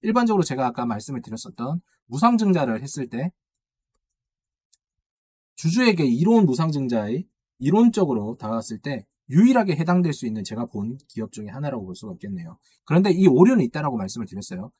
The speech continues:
납기일과 납기 기간이 지금 명확하게 진행이 되지 않았다. 그렇기 때문에 아마 기대감으로 변동성이 상당히 클 수도 있고 그 변동성에 맞아 죽는 사람도 생길 수도 있습니다. 그렇기 때문에 저는 이걸 투자를 하진 않겠지만 여러분들이 앞에서 보셨던 미래산업,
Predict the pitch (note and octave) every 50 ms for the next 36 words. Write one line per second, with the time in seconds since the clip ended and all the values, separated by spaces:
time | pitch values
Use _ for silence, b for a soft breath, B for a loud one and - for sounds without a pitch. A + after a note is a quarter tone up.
0 | _ _ _ - - - _ _ - F3+ E3+ C#3 A#2+ C3+ C#3+ D3+ - - - -
1 | - F#3 E3+ D#3 C3+ C3 B2+ A#2+ A2+ A#2+ G#2 G2+ G#2 A2+ C#3 - - D#3+ C3+ B2
2 | A2 - _ _ _ _ _ - B2 A#2 - - A#2+ B2+ C#3 C3+ A#2 - F3+ F#3
3 | G#3+ G3+ F#3+ F#3 - _ F3+ F3 F#3 - b b b b b b - B2+ B2+ D3+
4 | C#3+ C#3+ C3 B2+ B2+ C#3 D3 D3 b b b b b b - D#3+ F3+ F3 D3 -
5 | - D#3+ G3 A3+ A#3 A3+ G#3 F#3 D#3+ D3+ D3+ - B2+ B2 D#3 E3 - D#3+ C3+ B2
6 | - F3+ F#3+ G3 F3 - - A3+ - A3 A3 - - - A#3+ - - - - -
7 | C#3+ - B2+ C3+ F3 F#3 F3+ F#3 D#3+ D3+ D3 D#3 D#3+ - - C#3 G3+ A#3 A3 G#3
8 | F#3+ F3+ D#3+ D#3+ D3 C#3+ B2+ A#2+ B2 D#3 E3+ D#3+ D3 - B2 A#2 - - - -
9 | - F3+ F3 C3+ G2 - E2+ - - _ _ _ _ _ _ D3 D3+ D#3 F3+ -
10 | D3+ D3 D#3 E3 D#3+ - C3 C#3 F3+ F3+ C3 B2+ C#3 E3+ D#3 D#3 C#3+ - F#3+ F3+
11 | F#3+ F3 E3+ - G#3 G3+ - G#3+ A#3 F#3+ F3 - D#3 D3 - C3 A#2 A2 B2 -
12 | F#3 F3+ b b b b b b B2 C3+ F3+ G3 G#3 G3 F#3 F3 D#3 - A#2+ -
13 | F3+ E3+ E3 C3+ A#2 A3+ A2+ - - C#3+ D3+ D#3 D3 A2+ G2+ A#2 C3+ E3+ F3 -
14 | B2+ G2+ D#3+ D#3